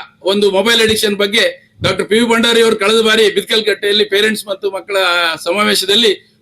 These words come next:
ಒಂದು ಗಂಟೆ ಮಾತಾಡಿದ್ರು. ಬಹಳಷ್ಟು ಚೆನ್ನಾಗಿ ಅದ್ರ ಬಗ್ಗೆ ಹೇಳಿದ್ದಾರೆ. ಖಂಡಿತವಾಗಿ ಅವರ ಈ, ಇವತ್ತು ಕೂಡ ಹಾಗೆ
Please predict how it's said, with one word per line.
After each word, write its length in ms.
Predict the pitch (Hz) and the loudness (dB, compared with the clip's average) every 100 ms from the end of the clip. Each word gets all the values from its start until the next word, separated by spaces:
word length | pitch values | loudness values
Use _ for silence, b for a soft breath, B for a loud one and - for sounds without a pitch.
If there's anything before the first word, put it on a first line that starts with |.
| - | -2
ಒಂದು 280 | 202 254 247 | 2 4 4
ಗಂಟೆ 600 | 220 247 269 214 - - | 2 4 2 2 -4 -4
ಮಾತಾಡಿದ್ರು. 800 | 180 220 240 226 185 - _ _ - | -2 0 2 2 0 -2 _ _ -4
ಬಹಳಷ್ಟು 520 | 170 240 247 - 247 | 0 0 0 -2 -2
ಚೆನ್ನಾಗಿ 400 | 233 233 214 208 | 0 2 2 0
ಅದ್ರ 200 | 185 208 | 0 0
ಬಗ್ಗೆ 580 | 208 208 180 - _ - | 0 0 0 -2 _ -2
ಹೇಳಿದ್ದಾರೆ. 560 | 208 240 214 180 170 - | 0 2 2 0 -2 -4
ಖಂಡಿತವಾಗಿ 840 | 165 208 214 208 214 208 190 _ - | -2 0 0 2 2 0 -2 _ -2
ಅವರ 380 | 175 196 180 175 | 0 2 0 2
ಈ, 380 | 185 180 170 - - | 2 2 0 -8 -6
ಇವತ್ತು 340 | 156 214 220 233 | 0 2 0 2
ಕೂಡ 180 | 220 220 | 2 2
ಹಾಗೆ 340 | 202 185 | 2 -2